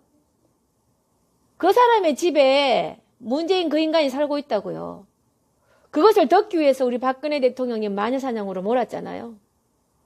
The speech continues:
강원도를 저렇게 국민들을 다 태워 죽였는 거, 살림을 다 태웠잖아요. 그런데도 북한 김정은 걱정만 하고 있는 이 문재인 씨에 대해서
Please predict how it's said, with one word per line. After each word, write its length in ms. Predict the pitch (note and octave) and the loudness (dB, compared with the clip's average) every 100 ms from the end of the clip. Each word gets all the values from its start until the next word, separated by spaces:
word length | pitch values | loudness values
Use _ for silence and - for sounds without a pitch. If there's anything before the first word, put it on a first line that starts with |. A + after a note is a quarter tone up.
| _ _ | _ _
강원도를 640 | - C4+ D#4+ G4+ F#4+ C#4 A#3+ | 2 4 6 4 6 4 4
저렇게 320 | D4 D#4 - | 0 -6 -8
국민들을 520 | A3+ C#4 D#4 C#4 A#3 | -8 -6 -4 -2 -2
다 120 | G#3 A3 | -2 -4
태워 320 | - F#4+ D#4+ | -4 0 0
죽였는 500 | - D#4 A#3+ F3+ F3 | 0 -2 -2 -2 -12
거, 180 | - - _ _ _ _ _ _ _ _ _ _ | -18 -20 _ _ _ _ _ _ _ _ _ _
살림을 460 | C4+ D#4 A4 A4 | 2 4 4 4
다 120 | D4 | 2
태웠잖아요. 800 | D4 G#4 A4 C#4+ G#3+ G#3+ C4+ B3+ F3 _ _ _ _ _ _ _ _ _ _ _ _ _ _ | 0 0 -2 -2 -2 -2 -4 -8 -14 _ _ _ _ _ _ _ _ _ _ _ _ _ _
그런데도 480 | D4+ F#4+ F#4+ F4 D4+ | 2 4 4 4 2
북한 400 | D4+ D#4 F#4+ E4 | 0 -2 -4 -2
김정은 680 | C#4 C4 C#4+ D#4+ D#4+ D4+ - _ _ _ _ _ _ _ _ | -4 -4 -4 -4 -4 -6 -10 _ _ _ _ _ _ _ _
걱정만 580 | C4+ D#4+ - G4+ F#4+ E4 | 6 6 6 0 2 0
하고 220 | D#4+ D4 | 2 2
있는 260 | C4 B3 A#3 | 0 0 -2
이 140 | D#4 | -2
문재인 480 | D4+ B3 C#4 D#4+ D#4+ | -2 -2 -2 -2 -2
씨에 200 | D#4 A#3 | -2 -4
대해서 680 | G3+ G3 G3 E3 E3+ E3+ F3+ | -2 -6 -8 -10 -8 -10 -16